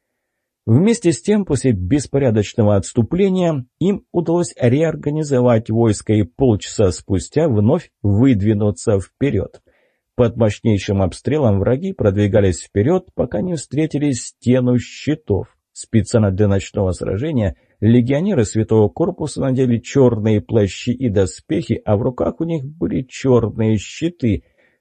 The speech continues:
Бой был продолжительным и тяжёлым. Через четверть часа после начала прямой схватки я вместе с отрядом элитных бойцов и своим собственным отрядом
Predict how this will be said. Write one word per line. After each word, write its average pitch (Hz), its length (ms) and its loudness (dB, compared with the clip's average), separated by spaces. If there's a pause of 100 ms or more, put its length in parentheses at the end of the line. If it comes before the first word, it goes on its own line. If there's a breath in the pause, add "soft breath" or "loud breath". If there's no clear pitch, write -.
Бой 113 380 0
был 196 260 2 (180 loud breath)
продолжительным 147 1300 0 (140)
и 131 200 4
тяжёлым. 113 800 0 (320)
Через 160 320 -2
четверть 131 460 -2
часа 147 420 -2
после 127 260 -2
начала 113 400 2
прямой 110 420 2
схватки 160 760 -4
я 110 340 0
вместе 180 440 -4
с - 80 -6
отрядом 147 500 -2
элитных 123 560 -2
бойцов 110 640 0
и 117 100 0
своим 107 340 0
собственным - 720 0
отрядом 151 640 -2